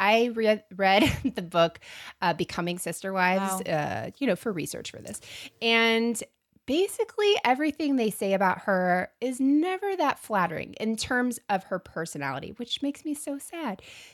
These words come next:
Speaker 1: They were, he basically said, "Didn't notice her. She was there, didn't notice her." But she ends up attending some summer camp with his sister. And then his sister talks a lot about her, and then he meets her and says,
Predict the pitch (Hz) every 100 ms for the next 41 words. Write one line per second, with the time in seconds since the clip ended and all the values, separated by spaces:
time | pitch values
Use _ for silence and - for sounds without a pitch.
0 | _ - 226 262 269 - _ _ _ -
1 | - - 254 269 269 - 240 - 190 170
2 | 156 - 196 160 151 240 208 185 185 185
3 | 175 196 - - - 185 190 185 185 180
4 | 165 147 160 156 185 170 165 160 170 156
5 | 156 _ _ - 196 - 233 226 240 285
6 | 254 - 202 190 185 180 185 - 294 294
7 | - 220 202 - 175 151 147 143 143 -
8 | 156 - 76 - - - - - - 180
9 | 175 170 165 160 156 - _ - 190 -
10 | 294 311 - 269 - 240 233 220 226 -
11 | - 208 202 196 185 180 165 170 165 160
12 | 165 190 214 247 240 202 185 190